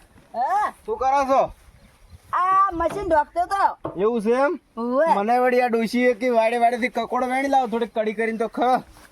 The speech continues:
Speaker 1: આ કંકોડો જ પેલી હોમી વાડે છે.
Speaker 2: ચી વાડે હારી?
Speaker 1: ઉવ્વે.
Speaker 2: તો વળી હવે ન્યાકણ જ વેણો છે અમે.
Speaker 1: પણ હજુ જો કોઈ હોય ના.
Speaker 2: આ હવારનો ફરવા એક કકોડું જડ્યું હતી.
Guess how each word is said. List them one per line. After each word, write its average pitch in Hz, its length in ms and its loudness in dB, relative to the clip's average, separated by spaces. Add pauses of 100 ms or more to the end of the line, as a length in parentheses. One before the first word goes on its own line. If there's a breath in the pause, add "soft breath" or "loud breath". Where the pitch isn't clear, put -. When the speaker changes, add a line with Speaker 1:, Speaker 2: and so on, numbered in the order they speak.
(160)
Speaker 1:
આ 370 260 0
કંકોડો 339 400 0
જ 403 120 -2
પેલી 427 120 -6
હોમી 349 360 -2
વાડે 349 420 2
છે. 403 280 -2 (180)
Speaker 2:
ચી 247 100 -2
વાડે 254 240 2
હારી? 254 360 2 (240)
Speaker 1:
ઉવ્વે. 294 380 2 (500)
Speaker 2:
તો 220 120 -2
વળી 240 200 0
હવે 226 160 0
ન્યાકણ 254 400 -2
જ 254 40 -4
વેણો 247 260 2
છે 208 80 -2
અમે. 175 320 -2 (300)
Speaker 1:
પણ 359 200 -2
હજુ 311 380 0
જો 370 240 -2
કોઈ 403 260 2
હોય 311 240 4
ના. 403 220 2 (280)
Speaker 2:
આ 208 120 0
હવારનો 247 500 2
ફરવા 247 260 0
એક 247 160 0
કકોડું 247 440 -2
જડ્યું 254 280 0
હતી. 175 280 -10